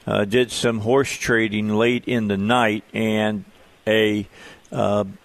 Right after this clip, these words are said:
agreement is going to be reached today on this Phase Three bill. Is that what you're hearing?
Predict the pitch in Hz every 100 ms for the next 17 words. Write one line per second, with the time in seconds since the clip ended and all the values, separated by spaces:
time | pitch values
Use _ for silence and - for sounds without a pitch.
0 | - 117 101 120 160 151 113 101 113 -
1 | 123 117 110 107 98 135 135 - - 127
2 | 98 104 101 101 104 113 110 107 101 104
3 | - - 120 120 107 - - 113 117 107
4 | 87 - 117 101 90 95 90 127 131 135
5 | - 139 127 127 131 135